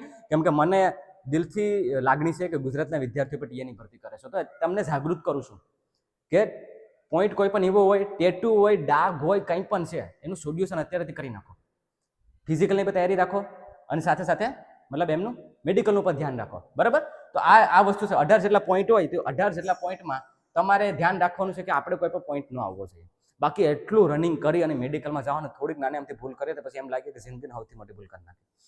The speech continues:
એટલે એ ભૂલ નહીં કરતા, ઠીક છે? તો આ હતું મેડિકલ. હવે એક્ઝામ જોઈ નાખીએ આપણે, બરાબર?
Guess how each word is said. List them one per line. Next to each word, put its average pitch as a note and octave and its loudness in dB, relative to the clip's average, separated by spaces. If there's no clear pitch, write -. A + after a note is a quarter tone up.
એટલે C3 -8
એ D3 -4
ભૂલ B2 -6
નહીં G2+ -12
કરતા, - -20
ઠીક F3 4
છે? B3+ 8
તો D3+ -4
આ F#3+ 4
હતું F3+ -4
મેડિકલ. E3 2
હવે A3+ 6
એક્ઝામ G3+ 4
જોઈ G3+ 4
નાખીએ D#3+ -4
આપણે, - -10
બરાબર? A#3+ -4